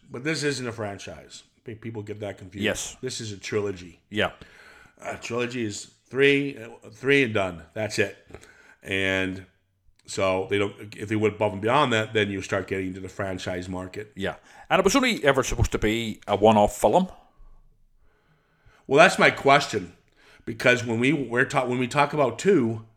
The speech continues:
Speaker 1: I feel like some scenes must have been filmed during one in case a hit.
Speaker 2: I don't know.
Speaker 1: So I
Speaker 2: No, um, apparently they had no intention of doing a sequel.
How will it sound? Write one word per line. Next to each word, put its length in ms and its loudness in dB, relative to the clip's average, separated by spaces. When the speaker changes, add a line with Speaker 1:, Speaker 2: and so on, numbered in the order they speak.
Speaker 1:
I 80 -2
feel 240 -2
like 260 2
some 220 -4
scenes 280 -2
must 220 -4
have 80 -6
been 140 -2
filmed 500 0
during 320 0
one 540 0
in 140 -2
case 680 -2
a 80 -4
hit. 240 -2
Speaker 2:
I 80 4
don't 160 6
know. 120 6
Speaker 1:
So 140 2
I 160 10
Speaker 2:
No, 200 6
um, 480 -2
apparently 760 0
they 220 -2
had 180 -2
no 100 -2
intention 460 -6
of 80 -10
doing 200 0
a 40 -4
sequel. 480 -2